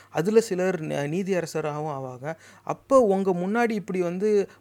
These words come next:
பாதிக்கப்பட்டவங்க நிக்கும்போது, அதை தீர விசாரிச்சு, நிஜமாவே அவங்க அந்த பாலியல் தொல்லைக்கு உட்பட்டிருந்தாங்களா அப்படிங்கிறத விசாரிச்சு, தண்டனை கொடுக்க வேண்டிய பொறுப்பு உங்களுடையதாகுது. ஏன்னா, சட்டத்துல,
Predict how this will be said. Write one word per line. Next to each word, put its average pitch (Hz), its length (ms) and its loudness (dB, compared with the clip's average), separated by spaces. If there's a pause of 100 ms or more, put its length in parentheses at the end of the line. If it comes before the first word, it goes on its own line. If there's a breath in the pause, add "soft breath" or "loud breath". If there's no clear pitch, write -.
பாதிக்கப்பட்டவங்க 165 800 -2
நிக்கும்போது, 160 500 -4
அதை 151 320 0
தீர 247 360 -2
விசாரிச்சு, 196 640 -2
நிஜமாவே 196 800 0 (260 loud breath)
அவங்க 180 300 0
அந்த 170 140 -4
பாலியல் 175 460 -2
தொல்லைக்கு 160 400 -4
உட்பட்டிருந்தாங்களா 143 840 -4
அப்படிங்கிறத 160 560 -6
விசாரிச்சு, 202 680 -6 (260 loud breath)
தண்டனை 190 420 -2
கொடுக்க 180 260 -6
வேண்டிய 160 300 -4
பொறுப்பு 214 480 0
உங்களுடையதாகுது. 170 800 0 (260 loud breath)
ஏன்னா, 214 180 0 (100)
சட்டத்துல, 220 560 -2